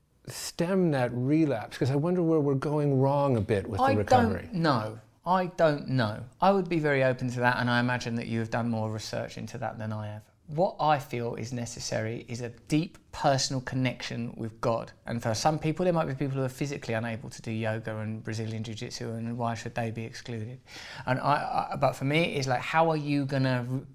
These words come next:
Speaker 2: concede to your innermost self that your construction that you've been living in is not gonna work for you? Not that you're a bad person, you need to be admonished, but you've gotta get deep.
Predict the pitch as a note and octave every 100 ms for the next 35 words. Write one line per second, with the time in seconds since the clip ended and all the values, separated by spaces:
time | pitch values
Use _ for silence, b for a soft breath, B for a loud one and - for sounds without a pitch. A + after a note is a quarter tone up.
0 | - C3 B2+ - E3 D#3+ D3+ D#3 C#3 B2
1 | B2 - D#3+ E3 D#3 D3 C#3 - - -
2 | C#3 A#2 A2+ - - B B C#3 C#3 A#2+
3 | A#2+ B2+ A#2 - D#3+ D#3 - - D#3 D3+
4 | D#3+ C3+ C3+ C3+ B2 A#2 A#2 A#2 B B
5 | - A2+ B2+ C3 C#3 C3 B2+ A#2 - A2
6 | A2 C#3+ F#3 F#3 E3+ E3 D#3 D#3 - D#3
7 | D3 - D#3 D3 C3 B2+ C3 C3 - C#3
8 | C#3 C3+ A#2+ A#2+ - B B - D#3 C#3+
9 | C#3 E3 C3+ D#3 C#3+ C3 C3 A2+ -